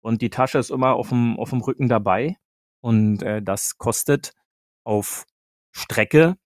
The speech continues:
natürlich, äh, enorm an Energie, äh, die man sich vielleicht mit so einem Trolley, äh, dann halt einfach auch spart, wenn man den Wagen an seinem Ball oder in der Mitte vom Fairway oder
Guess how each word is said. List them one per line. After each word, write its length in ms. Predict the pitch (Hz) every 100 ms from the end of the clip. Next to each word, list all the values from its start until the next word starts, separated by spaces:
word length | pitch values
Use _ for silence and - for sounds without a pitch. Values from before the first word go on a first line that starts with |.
| _
natürlich, 600 | 120 - 123 123 120 -
äh, 220 | 120 113 110
enorm 340 | 110 110 113 120
an 120 | 123
Energie, 580 | 123 127 123 160 98 143
äh, 360 | 104 98 98 98 - _
die 200 | 117 120
man 160 | 113 110
sich 140 | 113
vielleicht 320 | - 107 113 131
mit 120 | 107
so 120 | 117
einem 120 | 107
Trolley, 420 | - 113 123 156 - _ _ _ _ -
äh, 100 | 113
dann 220 | 107 113
halt 160 | 113
einfach 260 | 113 110 113
auch 140 | 101
spart, 480 | - - 92 117 135
wenn 100 | 120
man 180 | 113 110
den 220 | 107 101
Wagen 480 | 95 95 110 120 110 _ _ _ _
an 160 | 113 110
seinem 220 | 107 101
Ball 340 | 101 139 147
oder 320 | 123 107 107
in 60 | 104
der 80 | 101
Mitte 240 | 110 143
vom 220 | - 127
Fairway 480 | 113 127 123 123 117
oder 280 | 110 104